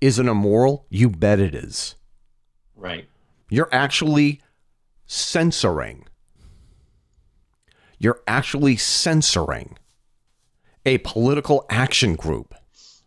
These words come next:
Speaker 2: Right.
Speaker 1: Imagine, imagine if you did to, to Black Lives Matter.
Speaker 2: Right.
Speaker 1: Or Antifa. Imagine if you did that to Antifa or Black Lives Matter, where you shut down their,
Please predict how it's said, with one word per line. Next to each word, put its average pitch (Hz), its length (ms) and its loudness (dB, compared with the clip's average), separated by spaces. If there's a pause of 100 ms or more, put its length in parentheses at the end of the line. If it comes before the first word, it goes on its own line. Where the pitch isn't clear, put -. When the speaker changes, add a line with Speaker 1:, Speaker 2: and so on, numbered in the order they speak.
Speaker 2:
Right. 95 280 -12 (460)
Speaker 1:
Imagine, 202 360 2
imagine 202 600 2
if 190 140 -2
you 180 140 4
did 139 460 0
to, 107 260 -2 (920)
to - 140 2
Black 110 360 0
Lives 127 380 2
Matter. 101 460 2 (1600)
Speaker 2:
Right. 95 240 -10 (180)
Speaker 1:
Or 139 140 4
Antifa. 127 760 0 (840)
Imagine 160 400 2
if 170 120 -2
you 160 80 2
did 123 240 0
that 123 200 -2
to - 120 -2
Antifa 98 640 0 (280)
or 104 100 0
Black 95 300 2
Lives 82 340 0
Matter, 78 380 -2 (280)
where 98 220 0
you 135 140 2
shut - 340 -2
down 110 260 2
their, 98 280 0